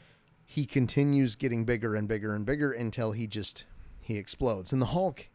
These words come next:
has been murdered, seemingly, as, as well. And Black Widow is very close to finding out the truth, and she's doing some computer hacking stuff. And then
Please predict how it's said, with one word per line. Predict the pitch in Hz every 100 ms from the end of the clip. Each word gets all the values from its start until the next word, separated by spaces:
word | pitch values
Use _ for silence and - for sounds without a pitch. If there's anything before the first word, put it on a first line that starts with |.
| _
has | - 127 110
been | 131 117
murdered, | 113 113 101 95
seemingly, | - - 160 143 117 104 101 98
as, | 117 117 110 104 98 - - _ _ -
as | 120 120 107
well. | 110 127 117 101 - - -
And | 120
Black | 139 160 170
Widow | 247 220 135 135 -
is | 135 110
very | 117 151 180 185
close | 196 202 -
to | 139
finding | 156 160 156
out | 135
the | 120
truth, | - 202 139
and | 120
she's | 117
doing | 117 156 135
some | 123 110
computer | 117 123 165 147
hacking | 139 143 143 131
stuff. | - 139 131 - - _ _ _ _ _
And | 123 123
then | 123 120 117 117